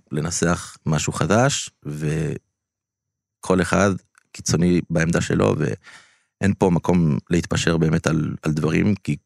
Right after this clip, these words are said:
כי הערכים בסוף מתנגדים. אז, אה, אנשים מנסים לבנות פה סיפור משותף חדש, וזה, זה דבר שכואב ויכאב, אבל זה תהליך שאני חושב שנעבור אותו,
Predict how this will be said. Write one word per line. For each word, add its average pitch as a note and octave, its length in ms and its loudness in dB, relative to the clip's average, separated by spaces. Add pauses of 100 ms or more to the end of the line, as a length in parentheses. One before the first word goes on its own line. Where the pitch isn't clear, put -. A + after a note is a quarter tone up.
(260)
כי D#2 220 0
הערכים D#2 520 0
בסוף - 280 -4
מתנגדים. - 460 -4 (1000)
אז, D2 360 -2
אה, C#2+ 320 0 (360)
אנשים B2+ 260 0
מנסים C3+ 300 2
לבנות A#2+ 380 2
פה - 120 -2
סיפור - 280 0
משותף - 280 0
חדש, D#2+ 580 -2
וזה, D#2+ 480 -6 (800)
זה - 120 -10
דבר D#2+ 200 2
שכואב A2+ 840 0 (220)
ויכאב, F#2 500 -2 (880)
אבל E2 100 2
זה F2 100 0
תהליך F#2 480 2
שאני C3+ 580 0
חושב A2+ 220 -2
שנעבור G2 440 2
אותו, E2+ 260 -2